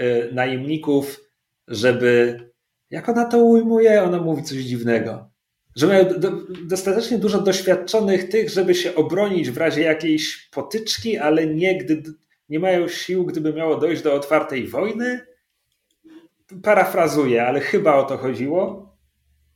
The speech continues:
W każdym razie ta scena prowadzi po-, nas po prostu do tego, że Dean w tym momencie mówi, że on, on może coś na to poradzić, że,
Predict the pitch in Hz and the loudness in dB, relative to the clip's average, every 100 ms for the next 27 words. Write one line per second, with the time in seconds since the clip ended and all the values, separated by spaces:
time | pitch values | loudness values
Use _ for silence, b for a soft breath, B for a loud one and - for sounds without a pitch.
0 | _ - _ _ - _ - 160 170 175 | _ -20 _ _ -20 _ -10 -6 -2 0
1 | 180 190 185 - - 214 196 196 185 180 | 2 2 2 0 0 -2 -2 2 2 2
2 | 180 180 175 - 175 180 165 156 196 175 | -2 -2 -4 -4 -4 -4 -2 -2 0 2
3 | 156 160 190 180 B B - 196 180 175 | 2 0 -2 -2 B B -6 -2 0 0
4 | 180 175 156 180 170 156 165 160 175 175 | 0 0 0 0 0 2 2 4 2 4
5 | 170 170 160 147 147 151 156 143 131 127 | 2 2 2 2 2 0 0 -2 -2 -2
6 | 107 98 - - - 117 120 120 | -2 -4 -10 -18 -12 -6 -6 -6